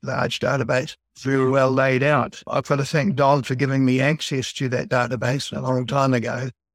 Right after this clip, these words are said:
Turns up, uh, on his emails one day and says, "Do you mind if I muck around with your database?" And, uh, to Don's credit, he said, "Yeah, go right ahead." And what Donald had done is captured the engine numbers for each vehicle,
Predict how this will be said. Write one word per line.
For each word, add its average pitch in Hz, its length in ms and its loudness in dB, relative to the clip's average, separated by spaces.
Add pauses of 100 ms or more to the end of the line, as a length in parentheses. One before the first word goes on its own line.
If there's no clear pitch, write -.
Turns 139 300 -4
up, 131 220 2
uh, 123 340 0
on 135 140 2
his 123 180 0
emails 127 800 0 (160)
one 131 240 -2
day 127 320 2
and 127 160 -4
says, 131 260 0
"Do - 100 -6
you 139 140 0
mind 139 420 2
if 127 140 -2
I 131 160 4
muck 135 240 0
around 135 300 0
with 127 160 -4
your 127 160 -2
database?" 135 600 0
And, 131 300 0
uh, 131 320 4
to 147 100 -4
Don's 147 600 2
credit, 156 480 2
he 170 120 0
said, 160 260 -2
"Yeah, 190 200 2
go 156 180 4
right 170 260 2
ahead." 170 420 0
And 165 100 -4
what 185 140 2
Donald 170 340 2
had 127 100 -4
done 143 200 0
is 135 160 -4
captured - 480 -4
the 139 180 -4
engine 151 400 2
numbers 120 540 0
for 135 240 0 (240)
each 160 340 0 (140)
vehicle, 127 480 0